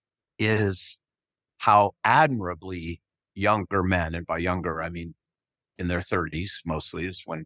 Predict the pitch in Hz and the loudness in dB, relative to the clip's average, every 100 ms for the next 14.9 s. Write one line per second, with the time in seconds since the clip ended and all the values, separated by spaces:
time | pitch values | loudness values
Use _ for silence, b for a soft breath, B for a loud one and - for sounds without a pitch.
0 | - 85 85 87 - 76 71 82 - _ | -8 -8 -4 -6 -4 -6 -6 -12 -16 _
1 | _ _ _ 92 87 - 95 - 98 92 | _ _ _ -4 -2 -4 -10 -6 -4 -4
2 | 78 82 - _ _ _ _ _ - 113 | -6 -8 -12 _ _ _ _ _ 4 4
3 | 113 - 117 139 139 113 95 90 87 87 | 4 2 4 4 6 6 4 2 -2 0
4 | 87 90 - 101 95 82 98 92 82 80 | 2 2 0 0 2 2 2 2 0 -4
5 | 82 - - - 104 95 90 87 92 87 | -10 -16 -10 2 4 6 6 6 4 4
6 | - - - 85 - 87 80 80 - - | -2 0 2 2 2 0 0 -4 -10 -14
7 | _ _ _ - 92 90 82 80 82 71 | _ _ _ 0 2 4 2 0 -2 -4
8 | 71 - 69 60 - - _ _ 95 92 | -6 0 2 2 -4 -20 _ _ 2 4
9 | 90 80 113 151 - 156 120 110 123 139 | 0 2 6 6 4 0 2 4 4 2
10 | - - - - 143 139 131 123 - - | -8 -10 -10 -2 0 0 -2 -4 -4 -10
11 | - - 110 76 - - - _ _ _ | -10 -2 0 0 -4 -12 -14 _ _ _
12 | _ 101 - 123 - - 98 95 87 _ | _ -2 2 2 0 -4 2 2 2 _
13 | 101 95 113 117 85 92 104 104 101 92 | 2 6 6 6 4 0 2 4 4 2
14 | - 98 95 90 87 90 87 82 | -2 -2 -2 -6 -4 -2 0 -2